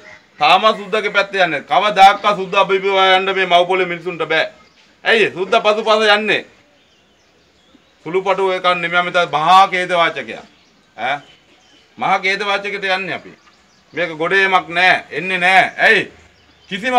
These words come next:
පාලකයෙක් කවදාකවත් මන් දන්නවා මේව හදන්න එන්නෙත් නෑ.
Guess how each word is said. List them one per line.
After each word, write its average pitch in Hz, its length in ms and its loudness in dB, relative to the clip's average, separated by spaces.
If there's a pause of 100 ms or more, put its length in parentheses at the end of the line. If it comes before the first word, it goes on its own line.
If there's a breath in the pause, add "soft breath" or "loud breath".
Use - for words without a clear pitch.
පාලකයෙක් 214 420 2
කවදාකවත් 202 460 2
මන් 190 220 -2
දන්නවා 185 200 0
මේව 180 200 2
හදන්න 180 280 2
එන්නෙත් 175 340 -6
නෑ. 151 220 -8